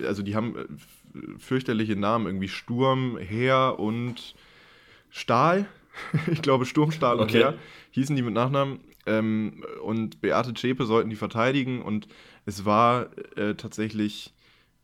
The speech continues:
Speaker 1: ganz schön, ganz schön schwierig, weil sich dann irgendwann so richtige Nazi-Anwälte da auch mit eingemischt haben und so. Und das ist, finde ich, eine ganz gute Doku, um zu zeigen, was dieses Berufsbild halt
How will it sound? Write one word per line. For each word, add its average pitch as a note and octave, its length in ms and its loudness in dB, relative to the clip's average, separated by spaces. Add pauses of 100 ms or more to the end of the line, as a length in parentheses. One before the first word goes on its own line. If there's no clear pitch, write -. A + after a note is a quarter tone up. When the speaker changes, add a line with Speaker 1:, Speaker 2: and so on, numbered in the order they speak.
(460)
Speaker 1:
ganz A#2 220 4
schön, B2 340 0
ganz A#2 160 0
schön B2 120 -2
schwierig, D3+ 360 6
weil A2 80 4
sich G#2+ 80 0
dann A#2+ 180 2
irgendwann B2 320 0
so A2 80 -2
richtige A#2 320 -2
Nazi-Anwälte A#2 760 0
da A2+ 100 2
auch A2 120 0
mit A#2 120 -4
eingemischt A2+ 500 -4
haben A2+ 240 0
und G2+ 80 -6
so. A2 180 -2 (480)
Und G#2 160 0
das B2 140 2
ist, B2+ 240 -6 (160)
finde B2+ 200 -4
ich, A#2 60 -4
eine A#2 80 -2
ganz A2 260 -4
gute D3 360 -2
Doku, A#2+ 360 0
um G#2 120 -2
zu G#2 100 -8
zeigen, A2 420 0
was G#2+ 160 -2
dieses G#2+ 260 -2
Berufsbild G2+ 760 -4
halt F#2 380 -4